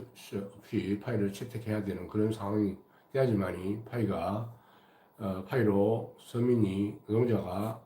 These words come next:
부자가 될 수 있는 기회가 됩니다. 그렇지 않고 백 불, 이백 불 가다가는 수익-, 수익분들한테 다 뺏기고 맙니다, 여러분. 오늘은 제가,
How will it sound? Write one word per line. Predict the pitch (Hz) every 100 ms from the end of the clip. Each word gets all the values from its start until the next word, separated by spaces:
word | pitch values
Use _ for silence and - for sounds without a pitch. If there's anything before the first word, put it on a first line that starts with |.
| _ -
부자가 | 117 101
될 | 98
수 | - 98
있는 | 92 95
기회가 | - 104 95 87 92 110 - _ _
됩니다. | 104 92 98 76 92 95 - _
그렇지 | 117 113
않고 | 113 110 90 95 95 - _ _ _
백 | 117 117
불, | - 120
이백 | 113 131
불 | 127 101
가다가는 | 101 110 117 117 101 95 104 120 117 - _ - - _
수익-, | - 123 123
수익분들한테 | - 131 - 135 110 101 98 92
다 | 98 117
뺏기고 | 131 143 101
맙니다, | 87 101 95
여러분. | 85 80 85 98 117 - _ _ _ _ - - _ _ _ _ _ _ _ _ - _ - - - - - - _ _ - - _ - _ _ _ - - - _ -
오늘은 | 131 113
제가, | 98 95 98 92 110 113